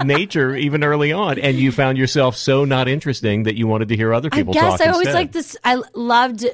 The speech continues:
Speaker 2: the idea of putting the spotlight on other people and, like, that's, I don't know, making people feel good, and that was my way of making someone felt, feel good,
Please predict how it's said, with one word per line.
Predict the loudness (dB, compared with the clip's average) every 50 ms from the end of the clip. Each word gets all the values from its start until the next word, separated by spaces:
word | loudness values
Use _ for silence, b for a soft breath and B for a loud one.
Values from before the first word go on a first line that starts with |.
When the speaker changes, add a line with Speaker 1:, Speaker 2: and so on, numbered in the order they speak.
| -6 _ _ _ _ _
Speaker 2:
the | -10 -6 -2 -2 -2
idea | -2 -2 -4 -6 -6 -6
of | -6
putting | -6 -8 -8 -6
the | -8 -10
spotlight | -10 -8 -6 -6 -6 -4 -6 -6
on | -6
other | -8 -8 -10
people | -12 -12 -10 -8 -8
and, | -8
like, | -8 -10 -12 -16
that's, | -8 -6 -4 -2 -2 -4 -6 -8 _ -18 -18 -18 -18 -20 _ _
I | -4 -2 0
don't | 0 0
know, | 0 0
making | -2 -4 -4 -6 -8 -8
people | -8 -10 -10 -12
feel | -10 -8 -8 -8 -8
good, | -8 -8 -8 -6 -6
and | -6 -6
that | -6 -8
was | -8 -8
my | -8 -8
way | -8 -8 -8 -8
of | -8
making | -10 -12 -12 -14 -14
someone | -12 -12 -14 -12
felt, | -12 -14 -16 -16 _
feel | -10 -8 -8 -8
good, | -8 -8 -8 -8 -8 -8 -8 -10